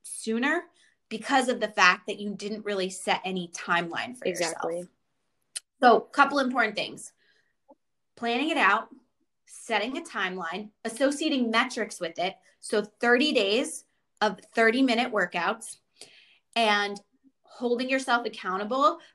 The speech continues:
Speaker 1: by posting it somewhere. I posted it on Instagram, and every day for thirty days, I actually shared what the workout was that I was doing.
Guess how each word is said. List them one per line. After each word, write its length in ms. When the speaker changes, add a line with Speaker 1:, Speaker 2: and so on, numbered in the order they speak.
Speaker 1:
by 120
posting 460
it 100
somewhere. 540
I 80
posted 420
it 60
on 160
Instagram, 580
and 160
every 260
day 280
for 100
thirty 360
days, 360
I 140
actually 480
shared 600
what 220
the 80
workout 420
was 320
that 140
I 100
was 140
doing. 340